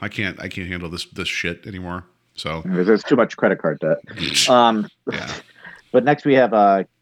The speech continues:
Speaker 2: Ken Lerner, um, plays a salesman in this.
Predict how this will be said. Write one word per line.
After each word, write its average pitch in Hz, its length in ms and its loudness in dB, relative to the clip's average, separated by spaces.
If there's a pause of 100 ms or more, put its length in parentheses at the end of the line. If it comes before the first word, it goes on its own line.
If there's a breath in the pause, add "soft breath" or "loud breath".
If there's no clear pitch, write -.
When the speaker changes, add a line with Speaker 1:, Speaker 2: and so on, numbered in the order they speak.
(280)
Speaker 2:
Ken 160 220 2
Lerner, 123 440 -2 (480)
um, 92 460 4
plays 101 180 2
a 90 60 -10
salesman 139 480 2
in 127 120 0
this. 123 360 0